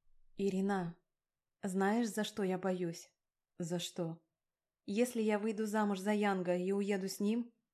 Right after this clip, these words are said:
эти подонги могут расправиться с моей мамой и сестрой». «Тогда забери их с собой». «Ты что? Они никуда не поедут». «Ну ты-то понимаешь, что тебе нельзя тут оставаться.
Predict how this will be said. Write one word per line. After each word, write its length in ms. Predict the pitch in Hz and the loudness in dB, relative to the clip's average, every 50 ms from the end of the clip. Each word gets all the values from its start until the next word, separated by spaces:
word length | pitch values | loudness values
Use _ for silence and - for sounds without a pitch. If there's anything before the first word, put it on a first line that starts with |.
| _ _ _ _ | _ _ _ _
эти 200 | - 208 202 - | -2 0 0 -2
подонги 520 | - - 208 196 180 208 226 240 226 214 196 | 0 2 2 2 4 2 2 2 2 2 2
могут 320 | 202 202 185 196 190 - | 2 0 0 0 -2 -2
расправиться 580 | 208 202 - - 220 220 233 226 208 - 196 - | -2 -2 -2 0 2 2 2 2 0 -4 -8 -6
с 80 | - | -4
моей 160 | 196 196 196 | -2 0 0
мамой 300 | 190 196 202 214 220 208 | 0 0 0 0 0 -2
и 20 | 190 | -2
сестрой». 680 | 196 - 208 - - - 226 214 190 180 185 185 - _ _ _ _ _ _ _ _ _ _ _ _ _ _ _ _ _ _ _ _ _ _ _ | -4 -6 -8 -8 -6 -4 -2 0 0 0 -2 -4 -8 _ _ _ _ _ _ _ _ _ _ _ _ _ _ _ _ _ _ _ _ _ _ _
«Тогда 440 | - 180 170 160 170 180 175 170 165 | -4 -4 -2 0 0 2 2 2 0
забери 420 | 160 175 165 185 180 170 180 196 | -2 -2 -2 0 0 0 0 -2
их 100 | 202 - | -2 -4
с 100 | - - | -6 -8
собой». 520 | - 190 196 196 214 208 180 165 170 - _ _ _ _ _ _ _ _ _ _ _ _ _ _ _ _ _ _ - | -8 -8 -6 -4 -4 -4 -4 -4 -6 -10 _ _ _ _ _ _ _ _ _ _ _ _ _ _ _ _ _ _ -6
«Ты 100 | 233 233 | -6 -4
что? 680 | 240 - - - 285 285 262 226 202 180 175 180 - _ _ _ _ _ _ _ _ _ - | -4 -6 -6 -2 2 4 6 6 4 2 -2 -6 -12 _ _ _ _ _ _ _ _ _ 0
Они 240 | 185 208 240 262 254 | 4 6 8 8 8
никуда 420 | 247 240 240 269 294 240 302 277 | 6 6 4 2 2 4 4 6
не 120 | 220 196 196 | 6 4 2
поедут». 720 | - 240 247 262 262 285 269 196 170 180 170 170 - - _ _ _ _ _ _ _ _ _ _ _ _ _ _ _ _ _ _ _ _ _ _ _ - | 2 2 2 4 4 4 2 2 2 0 -2 -4 -6 -14 _ _ _ _ _ _ _ _ _ _ _ _ _ _ _ _ _ _ _ _ _ _ _ -4
«Ну 160 | 196 202 202 | -2 -2 0
ты-то 240 | 208 247 240 247 185 | 0 0 0 0 -2
понимаешь, 600 | - - 185 190 190 196 202 220 247 269 226 190 | -2 0 0 0 2 2 2 2 2 2 2 0
что 160 | - - - | -2 -6 -8
тебе 260 | 175 - 190 175 185 | -8 -4 -2 0 0
нельзя 380 | 185 196 208 214 202 220 208 180 | 2 2 2 2 2 2 0 0
тут 180 | 180 180 170 180 | 0 -4 -6 -6
оставаться. 760 | 170 - - 202 196 196 196 180 175 - - - 160 151 | -6 -4 -4 -2 0 2 2 0 0 -2 -8 -12 -12 -12